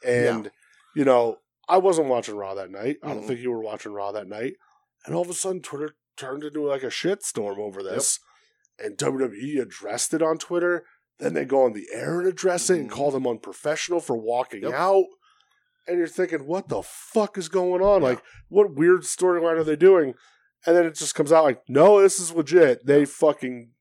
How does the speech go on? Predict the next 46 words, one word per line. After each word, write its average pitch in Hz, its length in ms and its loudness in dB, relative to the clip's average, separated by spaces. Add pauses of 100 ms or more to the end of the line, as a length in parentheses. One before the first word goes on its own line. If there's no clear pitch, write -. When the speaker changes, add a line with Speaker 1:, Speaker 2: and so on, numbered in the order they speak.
(140)
Speaker 2:
Yeah. 113 200 -10
Speaker 1:
left." - 400 -10 (480)
Speaker 2:
Yeah, 101 160 -10 (100)
it's, 156 140 -8
Speaker 1:
Like, 143 160 6
they 147 100 6
talked 175 300 4
to 180 60 2
Speaker 2:
it's 160 40 2
Speaker 1:
Vince 156 160 6
and 143 80 2
said, 156 120 8 (140)
Speaker 2:
massive. - 200 -16
Speaker 1:
"This 156 180 4
fucking 135 360 2
sucks. 139 340 2
Speaker 2:
And 165 100 -2
Speaker 1:
We're 127 100 2
outta 127 220 2
here." 92 180 -10
Speaker 2:
Right. - 240 -8
It, 185 220 -8
it 220 180 -12
would 220 200 -10
be 190 520 -14
as 156 300 -2
massive. 151 380 -6
So 202 120 -8
if 202 120 -4
they 233 160 -2
end 233 80 -8
back, 226 240 -6
if, 190 180 -6
if 202 160 -6
she 233 400 -12
and 202 120 -6
Naomi 190 520 -4 (180)
end 170 200 -4
back 170 240 -8
up 175 100 -4
at 160 60 -18
the 160 60 -18
W 151 220 -6
W 156 240 -10
E, 170 300 -20
fine. 202 460 -14